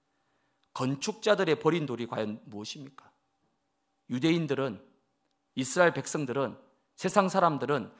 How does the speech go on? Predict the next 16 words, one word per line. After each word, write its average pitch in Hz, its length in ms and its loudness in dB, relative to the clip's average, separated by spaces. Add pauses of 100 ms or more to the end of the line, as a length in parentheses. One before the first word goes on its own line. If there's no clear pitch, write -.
(220)
메시아로 151 680 8
오신 151 360 0
그리스도이신 147 720 0
예수님을 135 680 2 (340)
배척하고 120 760 -2 (260)
부정하고 151 640 0 (280)
버렸습니다. - 640 -6 (1400)
하지만 165 340 2
그분은 170 580 2 (200)
참 214 260 2
하나님이시고 156 840 -2 (680)
참 202 320 4 (440)
그리스도이십니다. - 920 -8 (840)
바로 120 180 0
집 180 380 -2
모퉁이의 180 840 0